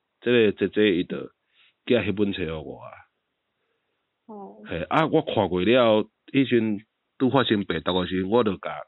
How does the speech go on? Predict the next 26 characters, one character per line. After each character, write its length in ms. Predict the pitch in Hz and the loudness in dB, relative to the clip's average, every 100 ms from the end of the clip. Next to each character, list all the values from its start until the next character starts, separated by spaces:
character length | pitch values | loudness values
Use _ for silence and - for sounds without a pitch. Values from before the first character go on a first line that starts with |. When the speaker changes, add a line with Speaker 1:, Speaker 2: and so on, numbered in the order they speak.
| _ _ _ - | _ _ _ -8
Speaker 1:
传 180 | 104 101 | -6 -4
讯 140 | 120 | -4
息 100 | 90 | -4
甲 160 | 78 90 | -6 -2
咧 140 | 107 | -2
姐 120 | - | -4
姐 160 | - 98 | -6 -6
讲， 100 | - 98 101 _ _ _ _ _ _ - | -4 -6 -8 _ _ _ _ _ _ 0
哦， 340 | 170 101 - _ _ _ _ _ | 0 0 -6 _ _ _ _ _
啊， 320 | - - - - _ - | -8 -4 -4 -6 _ -4
这 80 | |
根 200 | 185 139 | 0 0
本 100 | 156 | 0
就 100 | 165 | 0
是 140 | 131 104 | 0 0
咧 100 | 139 | 0
讲 260 | 165 170 | 0 -2
地 140 | 175 175 | -2 2
狱 380 | 170 175 160 156 | 4 4 4 2
啊， 220 | 156 160 156 _ | 0 -6 -16 _
嘿 140 | 143 | -10
啊， 200 | 90 76 - _ _ _ | -8 -8 -12 _ _ _
所 180 | 113 127 | 0 0
以 140 | 95 | 0
这 140 | 90 | 2
个 240 | 123 107 | 4 4